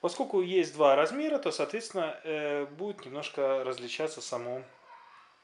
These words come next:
э, само понятие, э, баррел ролла и как оно делается. Во-первых, э, следует отметить, что это не движение. Это действие. Соответственно, э, вы его выполняете, ну, кроме специальных правил,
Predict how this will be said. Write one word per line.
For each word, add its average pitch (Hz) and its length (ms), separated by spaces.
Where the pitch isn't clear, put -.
э, 139 420
само 147 260
понятие, 127 760
э, 120 400
баррел 123 300
ролла 156 240
и - 20
как 127 220
оно 123 100
делается. 104 380
Во-первых, 254 380
э, 156 420
следует 170 340
отметить, 190 380
что - 160
это 170 340
не 135 300
движение. 135 480
Это 175 320
действие. 127 480
Соответственно, 143 760
э, 143 540
вы 156 140
его 139 180
выполняете, 214 760
ну, 214 160
кроме 131 300
специальных 135 440
правил, 240 360